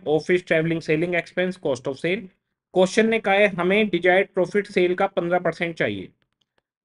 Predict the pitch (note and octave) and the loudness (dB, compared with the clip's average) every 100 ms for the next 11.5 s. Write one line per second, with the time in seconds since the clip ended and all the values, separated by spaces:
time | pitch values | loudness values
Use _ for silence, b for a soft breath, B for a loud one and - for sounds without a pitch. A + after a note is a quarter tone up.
0 | _ F#3 F#3+ F#3+ G#3+ - - F3+ G3 G#3+ | _ 6 6 6 2 0 0 2 2 -2
1 | - F#3+ G3 - _ F3 E3+ F3+ F#3+ F#3+ | -2 -2 -2 -6 _ -2 0 0 0 0
2 | E3+ D#3+ - E3+ F#3 F#3 D3+ C#3+ - D#3+ | -2 -2 -2 -4 -6 -2 -2 0 -4 -6
3 | D3 A#2 E2+ _ _ _ _ _ E3 D#3+ | -4 -6 -6 _ _ _ _ _ -6 -6
4 | - F3 F#3 F#3+ G3 A3 G#3 _ D#3+ E3+ | -2 2 2 0 -4 -6 -8 _ -2 -2
5 | - G#3 G3+ E3+ E3+ - D3 D3 D#3 F#3 | -2 -4 -2 -2 -2 -2 -4 -4 -6 -8
6 | F#3 D#3+ D3+ - A2+ F#2+ F2 _ _ D3+ | -4 -2 -2 -4 -8 -8 -16 _ _ 0
7 | D#3+ - F#3+ F3 - G#3 A3 G#3+ G3 F#3+ | 0 -2 -6 -6 -6 -4 -2 -2 -2 0
8 | F3 D#3+ A#2+ - _ _ - D3+ F#3 F#3 | -2 0 -4 -8 _ _ -12 0 2 2
9 | F#3 F3+ F3 E3 D#3+ D#3 D#3 D#3+ D3 C#3 | 0 -2 -2 -2 -2 -2 -4 -4 0 -2
10 | C3+ C#3+ D3+ E3 F#3 - C#3+ C3+ - B2+ | 0 -4 -2 0 0 -2 -6 -6 -4 -2
11 | B2 A2+ A#2 C#3+ | -2 -2 -4 -6